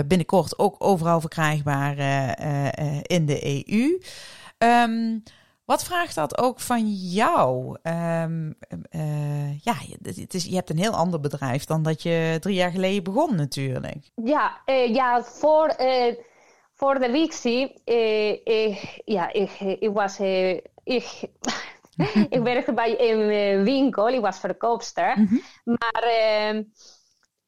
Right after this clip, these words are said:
Speaker 2: ja, eh, toen ben ik, eh, gewoon, eh, honderd procent,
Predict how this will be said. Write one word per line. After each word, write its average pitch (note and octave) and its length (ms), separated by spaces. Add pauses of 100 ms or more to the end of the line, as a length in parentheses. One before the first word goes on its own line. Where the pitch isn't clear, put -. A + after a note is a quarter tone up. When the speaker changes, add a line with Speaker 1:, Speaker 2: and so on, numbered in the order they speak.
(120)
Speaker 2:
ja, A#3 600
eh, A3 680 (420)
toen D4 420
ben B3+ 240
ik, B3 160
eh, A#3+ 200
gewoon, A#3 420
eh, A3+ 280
honderd A#3+ 360
procent, A3 600